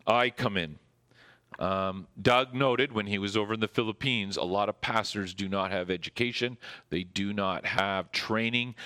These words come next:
They do not have any resources. So he starts this conference and book publishing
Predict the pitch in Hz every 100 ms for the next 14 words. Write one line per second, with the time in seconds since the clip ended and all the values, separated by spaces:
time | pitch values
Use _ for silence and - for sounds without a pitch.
0 | - - 92 95 101 101 101 92 - 101
1 | 90 90 - 87 90 87 98 107 123 113
2 | 101 87 - 110 - - - - - 98
3 | 98 95 - - 110 107 - - - -
4 | - 113 110 110 - 101 95 - - 131
5 | 120 123 - 131 127 - - 95 98 90
6 | 104 127 - 120 113 113 - 113 117